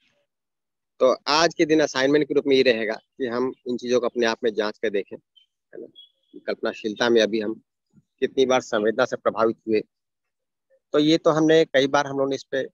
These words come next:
discussion किया है, परंतु आज दिन भर में देखेंगे, उसको specifically आज दिन के लिए देखेंगे, कितनी बार हम संवेदना से प्रभावित हुए, कितनी बार मान्यता से प्रभावित हुए और कितनी बार सहज स्वीकृति के आधार पर हम क्रियाशील रहे। ठीक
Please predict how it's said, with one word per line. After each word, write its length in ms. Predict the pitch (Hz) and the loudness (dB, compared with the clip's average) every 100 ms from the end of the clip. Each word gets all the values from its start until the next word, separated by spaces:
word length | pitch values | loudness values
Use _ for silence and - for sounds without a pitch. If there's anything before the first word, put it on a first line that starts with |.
| - | -16
discussion 400 | - 127 - 135 | -10 -6 -2 -2
किया 240 | - 131 | 0 0
है, 60 | 139 _ - | 0 _ -8
परंतु 300 | 107 113 110 | -4 -4 0
आज 300 | 117 113 113 _ _ _ _ _ | 2 2 -2 _ _ _ _ _
दिन 120 | 117 117 | -2 0
भर 80 | |
में 120 | 127 117 | 2 0
देखेंगे, 360 | 113 143 139 151 _ | 0 0 -2 -4 _
उसको 180 | - 117 | -10 -10
specifically 500 | - 113 - 127 123 | -6 -8 -6 -2 2
आज 180 | 113 113 | 4 4
दिन 180 | 123 | 2
के 100 | 135 | 2
लिए 60 | 143 | 0
देखेंगे, 280 | 127 - 123 | 0 0 -4
कितनी 240 | 131 - 139 | -4 -2 2
बार 140 | 135 | 2
हम 60 | 123 | 0
संवेदना 360 | - 110 113 | -2 0 0
से 100 | 123 - | -2 -2
प्रभावित 380 | 117 107 113 | -2 0 -2
हुए, 160 | - 107 | -2 -10
कितनी 340 | - _ - | -12 _ -4
बार 140 | 127 123 | -2 0
मान्यता 340 | 110 110 110 | -2 -4 -4
से 100 | 120 | -8
प्रभावित 380 | - 104 101 104 - | -8 -8 -6 -8 -10
हुए 80 | 101 _ _ _ _ _ _ _ - | -14 _ _ _ _ _ _ _ -10
और 100 | - | -10
कितनी 200 | - - | -8 -4
बार 80 | 139 | -2
सहज 260 | - 120 120 | -2 -2 -4
स्वीकृति 320 | - - 123 | -6 -12 -2
के 60 | 117 | 0
आधार 180 | 107 113 | 0 0
पर 180 | 117 | -2
हम 100 | 110 110 | -4 -6
क्रियाशील 540 | - 107 92 107 95 | -6 -4 -4 -8 -10
रहे। 120 | 92 95 _ _ _ _ _ _ _ _ _ _ _ _ _ - | -10 -14 _ _ _ _ _ _ _ _ _ _ _ _ _ -14
ठीक 100 | 101 | -12